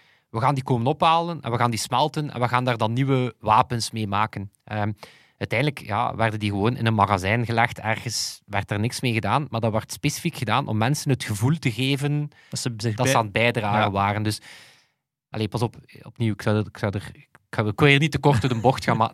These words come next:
Speaker 1: er is ook wel een aspect, denk ik, dat zo een contact tracing app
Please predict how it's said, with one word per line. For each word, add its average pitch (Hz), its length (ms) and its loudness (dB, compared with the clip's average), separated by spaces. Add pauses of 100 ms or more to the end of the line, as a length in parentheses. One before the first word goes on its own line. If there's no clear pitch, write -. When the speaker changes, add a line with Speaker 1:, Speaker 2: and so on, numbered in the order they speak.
(120)
Speaker 1:
er 110 120 -2
is 139 100 4
ook 147 120 2
wel 135 160 8
een 120 120 2
aspect, 113 360 -4
denk 139 220 -4
ik, 127 140 -6
dat 110 140 -2
zo 107 260 -4
een 101 240 -8
contact 135 380 -2
tracing 110 500 -6
app 135 200 0